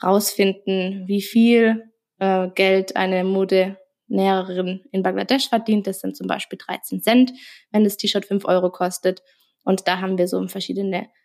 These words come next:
Fakten zusammengestellt. Wir schauen uns an, wie viel Chemie steckt eigentlich in, in einem Kleidungsstück.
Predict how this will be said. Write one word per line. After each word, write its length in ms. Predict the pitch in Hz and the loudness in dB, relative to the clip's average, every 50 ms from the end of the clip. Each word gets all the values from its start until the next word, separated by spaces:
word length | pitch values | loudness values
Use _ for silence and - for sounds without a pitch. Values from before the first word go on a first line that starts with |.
| _ _ _ | _ _ _
Fakten 360 | - 262 294 294 - 294 269 | -6 -6 -6 -2 0 0 2
zusammengestellt. 1080 | 277 240 226 214 226 220 226 226 220 214 214 214 - - 208 202 202 202 202 208 202 - | 4 2 2 4 4 4 4 2 2 0 -2 -4 -4 -2 0 0 2 2 0 0 -2 -2
Wir 140 | 196 180 185 | -2 -4 -2
schauen 360 | - - 190 190 196 190 185 185 | -2 -2 -2 -2 0 -2 -4 -4
uns 160 | 190 - - | -6 -6 -4
an, 320 | - 180 185 185 196 - _ _ _ _ _ | -2 -2 -2 -2 -4 -6 _ _ _ _ _
wie 180 | - 196 196 190 | -2 0 0 2
viel 160 | - - 190 | 2 0 0
Chemie 380 | - - 220 214 233 294 330 320 | 2 4 6 8 8 8 6 6
steckt 320 | - - 233 226 226 - | 2 0 -2 -2 0 0
eigentlich 680 | 196 196 202 202 208 196 190 190 196 196 196 - - | 2 2 2 0 -2 -2 0 0 0 0 -2 -4 -4
in, 420 | - 196 196 190 190 185 185 196 - _ _ _ _ _ _ | -2 -2 -2 -2 -2 -4 -4 -6 -10 _ _ _ _ _ _
in 160 | 214 202 196 | 2 2 4
einem 100 | 190 190 | 2 2
Kleidungsstück. 1040 | - 196 190 190 190 185 190 185 196 196 - - - - 190 190 185 185 - - | 2 0 2 2 2 0 0 -2 -4 -6 -8 -10 -2 2 2 2 2 0 -6 -20